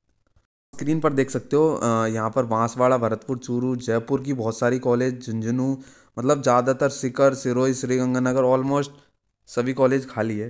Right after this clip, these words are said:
ठीक है। अब आप, अ, डिस्ट्रिक्ट वाइज यहाँ पर देख सकते हो, ठीक है,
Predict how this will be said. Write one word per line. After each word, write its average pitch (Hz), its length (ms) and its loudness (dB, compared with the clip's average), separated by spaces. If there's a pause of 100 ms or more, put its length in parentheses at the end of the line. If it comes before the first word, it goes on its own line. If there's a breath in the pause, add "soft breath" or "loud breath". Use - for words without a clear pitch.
ठीक 127 200 -6
है। 95 180 -10 (840 soft breath)
अब 117 440 0
आप, 127 320 2 (1000)
अ, 113 200 0 (120)
डिस्ट्रिक्ट 123 420 -4
वाइज 139 320 2 (300)
यहाँ 107 180 -2
पर 131 140 -4
देख 117 220 -2
सकते - 240 -12
हो, 90 80 -8
ठीक 123 220 -12
है, 110 120 -10